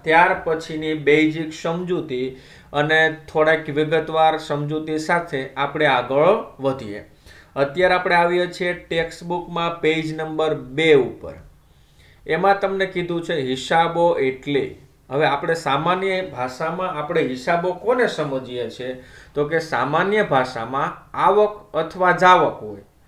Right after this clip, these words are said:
અથવા એને બીજી રીતે તમે સમજો તો ઉપજ અને ખર્ચ અંગેની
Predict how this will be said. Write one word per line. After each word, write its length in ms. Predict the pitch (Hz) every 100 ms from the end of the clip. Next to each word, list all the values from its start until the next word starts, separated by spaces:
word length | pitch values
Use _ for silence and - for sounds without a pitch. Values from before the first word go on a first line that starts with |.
| _ - -
અથવા 480 | 151 185 - 220 202
એને 280 | 160 147 190
બીજી 400 | 156 131 127 175
રીતે 320 | 202 208 202
તમે 320 | 190 170 165 165
સમજો 540 | 220 220 170 131 117
તો 180 | 120 135
ઉપજ 680 | - 170 170 214 214 208 - -
અને 360 | 151 165 165 165
ખર્ચ 400 | - 208 165 - - - - _ _ _ _ _
અંગેની 1000 | 151 175 196 180 143 127 127 143 180 196